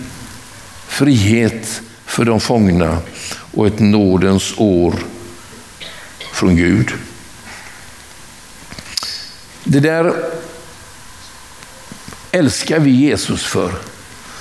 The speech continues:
Vi sjunger om det. Vi tackar honom. Vi har lovsångskvällar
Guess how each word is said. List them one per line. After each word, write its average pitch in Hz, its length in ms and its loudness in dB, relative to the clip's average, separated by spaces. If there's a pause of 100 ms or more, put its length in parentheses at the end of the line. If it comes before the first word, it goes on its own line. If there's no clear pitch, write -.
(1900)
Vi 170 200 6
sjunger 190 680 6
om 143 280 6
det. 110 180 4 (1800)
Vi 143 160 6
tackar 160 540 0
honom. 160 540 2 (500)
Vi 156 120 4
har 185 180 4
lovsångskvällar 175 1900 2